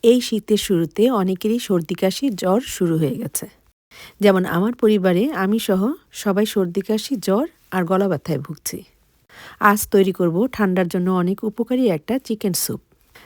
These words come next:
যার নাম হলো গার্লিক কোরিয়ান্ডার চিকেন স্যুপ। গরম গরম এই উপকারী চিকেন স্যুপটা খাওয়া হলে ইনশাল্লাহ অনেকটাই রিলিফ পাবেন। এটি তৈরি করা খুবই সহজ। প্রথমে একটি প্যানে দিয়ে দিলাম আস্ত একটি রান।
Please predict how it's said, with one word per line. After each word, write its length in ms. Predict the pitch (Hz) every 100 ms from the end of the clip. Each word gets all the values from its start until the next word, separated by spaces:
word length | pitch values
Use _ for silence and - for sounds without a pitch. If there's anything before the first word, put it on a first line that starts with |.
| -
যার 200 | 185 170
নাম 280 | 170 170 202
হলো 360 | 214 208 190 277 _ _ - 190
গার্লিক 400 | 190 190 247 -
কোরিয়ান্ডার 600 | 190 185 185 190 240 339 - -
চিকেন 280 | - 214 185
স্যুপ। 260 | - - - _ _ _ _ _ 220
গরম 340 | 208 214 269 277
গরম 340 | 220 214 240 269
এই 200 | 180 190
উপকারী 500 | 202 190 247 240 247
চিকেন 360 | 240 165 214 208
স্যুপটা 340 | - - 208
খাওয়া 300 | - 180 180
হলে 340 | 185 175 190 - - _ _ 240
ইনশাল্লাহ 460 | 240 - 277 277
অনেকটাই 400 | 208 208 - 302 285
রিলিফ 260 | 165 160 -
পাবেন। 320 | 143 - - - _ _ _ _ - - -
এটি 220 | 180 214
তৈরি 260 | 214 208 233
করা 260 | 240 208
খুবই 320 | - 254 262
সহজ। 460 | 262 - 156 - - - - - _ -
প্রথমে 460 | 233 233 262 277
একটি 280 | 208 - 185
প্যানে 380 | 190 175 180 262
দিয়ে 240 | 208 190
দিলাম 320 | 180 190 185
আস্ত 380 | 208 190 190 -
একটি 340 | 214 - 233 208
রান। 200 | 214